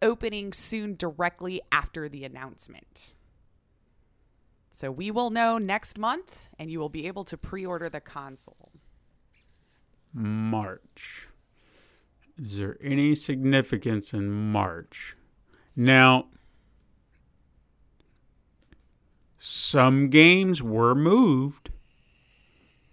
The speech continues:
Speaker 2: We did have delays or pushback. Final Fantasy
Speaker 1: Mm-hmm.
Speaker 2: was gonna come out in March.
Speaker 1: Yep.
Speaker 2: They
Speaker 1: Now
Speaker 2: pushed
Speaker 1: it's
Speaker 2: it to
Speaker 1: April.
Speaker 2: April.
Speaker 1: Mm-hmm.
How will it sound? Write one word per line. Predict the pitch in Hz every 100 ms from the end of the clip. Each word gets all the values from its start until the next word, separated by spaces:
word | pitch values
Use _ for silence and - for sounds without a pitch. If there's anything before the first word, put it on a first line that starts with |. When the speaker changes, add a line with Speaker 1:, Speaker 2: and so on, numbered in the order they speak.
| _ _ _ -
Speaker 2:
We | 110 104
did | 104 120 127 120
have | 117 135 143 151 151
delays | 170 175 226 202 151 156 160 -
or | 135 127 123 120 113 _ _ _ _ _
pushback. | 190 214 - - 120 123 - - _ _ _ _
Final | - - 127 113 123 127
Fantasy | - 165 240 233 - 143 131 147 151 - _ _ _
Speaker 1:
Mm-hmm. | - -
Speaker 2:
was | 123 113
gonna | 127 120
come | 131 123
out | 117 120
in |
March. | 107 104 95 120 - - - _ _ _ _ _ _ -
Speaker 1:
Yep. | 143 170 -
Speaker 2:
They | 123 120
Speaker 1:
Now | -
Speaker 2:
pushed | 139 131 139
Speaker 1:
it's | 151
Speaker 2:
it | 135
to | 127
Speaker 1:
April. | 139 226 - 117 104 101
Speaker 2:
April. | 143 _ _
Speaker 1:
Mm-hmm. | - 135 120